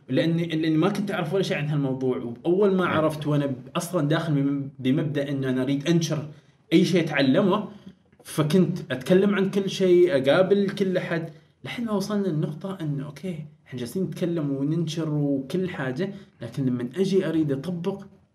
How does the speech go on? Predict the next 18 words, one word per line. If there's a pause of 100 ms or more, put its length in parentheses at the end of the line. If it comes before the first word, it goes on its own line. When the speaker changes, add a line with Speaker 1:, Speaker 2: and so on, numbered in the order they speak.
(380)
Speaker 1:
ما
يصير. (400)
Speaker 2:
آه،
Speaker 1:
فاهم؟
Speaker 2:
أوكي.
Speaker 1:
يعني
كل
Speaker 2:
آه.
Speaker 1:
حاجة
ما
راضية
تمشي. (400)
فاهم؟
هنا
تحس
إنه
Speaker 2:
مم. (100)
Speaker 1:
لحظة،